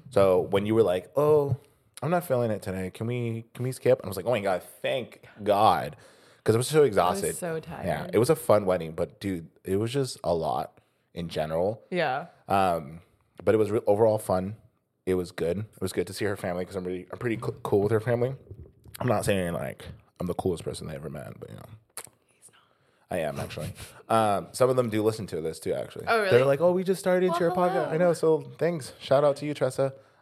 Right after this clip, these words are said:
Speaker 1: Um, but, um, yeah, it was super fun. It was good. Um, I feel like that happened so fast, but it felt like it also, like, took, not forever.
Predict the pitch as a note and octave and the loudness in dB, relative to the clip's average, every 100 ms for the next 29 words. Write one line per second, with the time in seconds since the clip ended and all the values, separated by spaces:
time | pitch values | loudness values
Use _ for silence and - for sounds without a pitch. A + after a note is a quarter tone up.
0 | - G#2+ F#2+ E2+ E2 - _ _ _ _ | 0 2 2 -2 -10 -20 _ _ _ _
1 | _ G#2+ G#2+ G2 F#2+ F#2 D#2+ C#2+ D2 _ | _ 4 6 4 2 0 -2 -6 -16 _
2 | _ A2 G2 G#2 - B2 A#2 G#2+ G2 G2+ | _ 4 4 2 -2 -2 -2 -2 -2 -6
3 | - F#2+ - F#2+ F2+ F2 - - E2 E2+ | -12 -12 0 2 2 -2 -12 -8 -4 -2
4 | D#2+ D2+ D2+ E2 _ _ _ _ _ _ | -2 -4 -10 -16 _ _ _ _ _ _
5 | _ _ A2 - A2+ A#2+ C#3 - - G#2 | _ _ -10 0 2 2 0 -2 -4 -4
6 | A#2+ - F#2 F#2+ - E2 F#2 - F2+ F2 | -6 -4 0 0 0 -2 -4 -2 -4 -2
7 | F#2 E2+ F2 D#2+ E2 F#2 F2 D2 - F2+ | -2 -2 -2 -6 -6 -6 -6 -8 -6 -8
8 | - - _ - C#3 - F2+ C#2 G2 B2 | -8 -16 _ -2 -2 0 0 2 0 -2